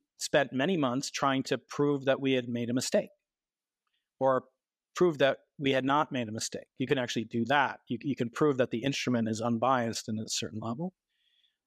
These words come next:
And the biggest source of uncertainty that we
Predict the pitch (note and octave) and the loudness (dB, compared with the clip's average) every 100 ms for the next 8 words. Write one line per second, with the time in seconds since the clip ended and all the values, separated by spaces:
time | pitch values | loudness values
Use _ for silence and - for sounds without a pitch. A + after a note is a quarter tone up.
0 | - D3 C#3 C#3 C#3+ - D3 C3+ - F#3 | -2 0 2 0 -2 -8 -6 -2 2 2
1 | C#3+ - C#3+ C3+ C#3 A#2 - C3+ B2+ - | 2 2 0 2 0 -2 -2 -2 0 0
2 | D3+ C3+ - B2 B2 B2 A#2+ C3 B2+ C3+ | 0 0 -2 0 2 2 0 0 -2 -4